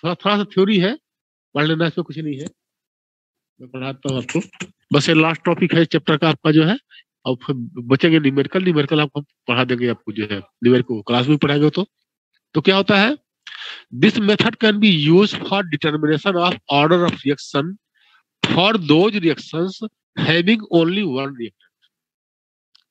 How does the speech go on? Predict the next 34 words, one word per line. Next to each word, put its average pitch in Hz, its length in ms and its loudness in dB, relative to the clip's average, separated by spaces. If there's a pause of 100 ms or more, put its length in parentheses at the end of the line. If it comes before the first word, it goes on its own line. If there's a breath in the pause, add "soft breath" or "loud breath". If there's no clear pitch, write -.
(100)
ठीक 220 160 -4
है, 135 180 -4 (520)
तो 180 60 2
इसको 196 220 0
हम 233 160 -2 (120)
क-, 165 140 -4
कब 196 180 2
यूज़ 247 120 4
करते 214 260 -4
हैं? 143 140 -4
जिसमें 202 340 -6
केवल 247 300 0
एक 180 180 4
ही 240 80 0
reactant 170 480 -4
होता 113 220 -10
है, 98 120 -10
तभी 208 340 0
यूज़ 214 140 0
करते 123 260 -8
हैं। 95 180 -14 (180)
अगर 156 220 0 (100)
reactant 165 500 0
और 175 200 0
ज्यादा 185 220 2
होंगे, 185 400 2
तो - 380 -10
हम 208 240 0
दूसरा 202 300 0
यूज़ 190 120 4
करते 180 280 -4
हैं, 190 80 0
Ostwald 170 600 2
isolation। 147 640 -8